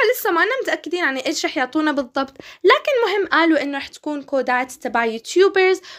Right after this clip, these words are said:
وهذه الميزة لساتها تجريبية، إنه إحنا رح ندخل كودات وبعدين خلص بي كي إكس تي رح يشوفوا هالأمر يعني زبط أو يعني هالأمر منيح ولا لا، ورح يشوفوا كمان شو آراء اللاعبين. فلما تنزل هالميزة جايز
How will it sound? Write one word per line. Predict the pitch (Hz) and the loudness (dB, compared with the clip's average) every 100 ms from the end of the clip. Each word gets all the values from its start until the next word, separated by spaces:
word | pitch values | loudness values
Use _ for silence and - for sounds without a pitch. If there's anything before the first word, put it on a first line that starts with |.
| - | -16
وهذه | 254 320 381 392 | 0 2 4 2
الميزة | 359 349 320 | 2 2 0
لساتها | 262 - 294 302 277 | 0 -2 -2 -2 -4
تجريبية، | 254 214 233 220 226 165 - - - - | -4 -4 -4 -4 -4 -6 -6 -14 -20 -6
إنه | 247 226 | 0 2
إحنا | - - 622 | 4 4 4
رح | 466 | 4
ندخل | 415 480 466 453 | 2 2 0 0
كودات | 453 440 440 453 - - 294 | 0 4 2 2 -4 -10 -6
وبعدين | 311 359 392 | 2 2 4
خلص | 403 339 269 - | 2 2 0 -2
بي | 359 | -2
كي | 381 | 0
إكس | 381 - | -2 -4
تي | 311 | -4
رح | 302 277 | -4 -2
يشوفوا | 277 320 320 | -2 0 2
هالأمر | 285 240 269 262 | 2 0 0 0
يعني | 240 214 220 | 0 0 0
زبط | 302 269 302 302 - | 0 2 2 2 -2
أو | 220 | -2
يعني | 214 226 | -2 -4
هالأمر | 240 233 226 220 - - 240 | -6 -6 -8 -10 -16 -12 -4
منيح | 254 381 453 453 | 2 4 4 4
ولا | 440 440 | 4 6
لا، | 415 415 - - - | 4 4 0 -14 -4
ورح | 381 | -2
يشوفوا | 403 427 554 605 | 0 2 4 4
كمان | 427 415 403 | 4 2 0
شو | - | 2
آراء | 359 330 339 330 | 4 4 4 2
اللاعبين. | 277 240 226 214 175 202 _ _ | 0 0 0 -4 -10 -14 _ _
فلما | 330 440 679 | -2 0 0
تنزل | 587 508 453 339 | -2 -2 -2 0
هالميزة | 381 415 339 339 | 0 0 -2 0
جايز | 330 320 320 | 2 2 0